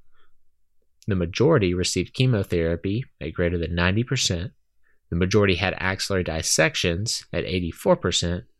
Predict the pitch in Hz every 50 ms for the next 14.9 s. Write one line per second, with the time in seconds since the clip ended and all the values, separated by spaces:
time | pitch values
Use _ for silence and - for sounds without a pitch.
0 | _ _ _ _ _ _ - 117 117 120 120 110 107 110 107 107 110 113 - -
1 | - 98 101 101 95 87 85 82 - - 82 82 - 90 85 - - 139 135 127
2 | - - - 78 85 92 - - - 90 - - 87 - - 90 90 117 120 113
3 | - - - - - 87 80 73 - - - _ _ _ _ _ _ _ _ _
4 | _ _ _ - 214 196 120 101 101 104 - - _ _ _ _ _ _ 117 123
5 | 120 110 107 - - - 139 147 131 - 107 90 87 - - 92 85 73 - -
6 | - - - - _ _ - _ _ _ - 101 - - 107 98 92 87 85 80
7 | - - - 123 123 - - - - 120 110 107 104 - - 117 107 95 - -
8 | - - - 98 95 95 - - - 87 85 85 - - - 143 139 104 87 85
9 | 87 92 - - - - 90 85 85 - 98 92 87 - - - 135 139 135 127
10 | - - 90 80 85 - - _ _ _ _ _ - - - - 92 85 82 82
11 | 78 76 - - 90 82 67 - - - - - - - - _ _ _ _ -
12 | _ _ _ _ _ _ _ _ _ _ _ _ 92 110 123 165 196 175 170 165
13 | 160 - 143 123 - - - 131 123 - - - 78 80 - - - - _ _
14 | - 113 123 135 139 147 151 147 - - 80 - - - 98 87 92 -